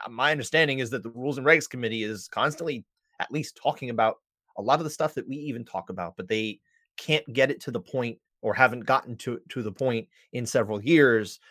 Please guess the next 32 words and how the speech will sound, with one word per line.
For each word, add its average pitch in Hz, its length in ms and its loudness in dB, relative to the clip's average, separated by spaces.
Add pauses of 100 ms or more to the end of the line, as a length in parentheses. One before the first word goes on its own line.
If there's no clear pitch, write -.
(120)
to - 120 -6
make 123 380 -2
any 110 180 -4
sort 107 300 -4
of 98 100 -4
changes 117 340 -4
that 107 120 -2
everyone 101 220 -4
can 98 140 -10
kinda 95 200 -4
get 90 180 -12
behind. 90 580 -4
And 92 140 -10
that 98 160 -2
is 92 120 -10
more 98 220 -8
the 92 180 -10
issue. 92 440 -8 (280)
Um, 90 480 -2 (140)
<laughs> - 160 -20
so 131 280 4 (400)
bureaucracy 170 800 12
and, 139 140 8
and 127 260 6
a 123 60 8
lack 131 260 6
of 110 80 -4
unanimity, 120 560 -2
I 98 80 -2
guess, 101 160 -2
sounds 104 260 -2
like 98 220 -2